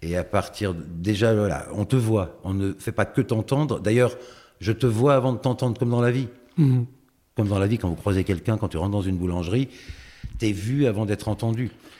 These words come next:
Speaker 2: Et, et parmi tous les comédiens amateurs que tu, que tu côtoies, est-ce que tu, euh, tu décèles un, une difficulté commune,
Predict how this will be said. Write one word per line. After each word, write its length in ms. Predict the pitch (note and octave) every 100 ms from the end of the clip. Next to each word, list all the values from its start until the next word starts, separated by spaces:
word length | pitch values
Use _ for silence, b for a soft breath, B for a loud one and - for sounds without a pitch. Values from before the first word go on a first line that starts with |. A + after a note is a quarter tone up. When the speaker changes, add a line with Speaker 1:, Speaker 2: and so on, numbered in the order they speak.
| B
Speaker 2:
Et, 380 | F3+ D3 E3 D#3+
et 40 | C#3
parmi 320 | D#3+ E3+ G#3
tous 120 | -
les 100 | E3+
comédiens 440 | D#3+ D3 C#3 D3
amateurs 400 | C#3 C3+ - E3+
que 80 | -
tu, 480 | D3 - C3 A#2+ A#2 A#2
que 60 |
tu 140 | B2+ -
côtoies, 480 | C#3 C3 - F#3+ C4 A3+
est-ce 220 | D#3+ -
que 100 | F3
tu, 400 | E3 - D#3+ C3+
euh, 460 | B2+ A#2+ A#2+ A#2 A#2 - B B B B B
tu 120 | -
décèles 520 | C#3+ D3 - F3 F3
un, 320 | D3+ B2+ B2 B2
une 240 | C#3 C3
difficulté 760 | A#2+ D#3+ - D3+ D#3+ D3 F#3+ G3
commune, 520 | - E3 D3+ G3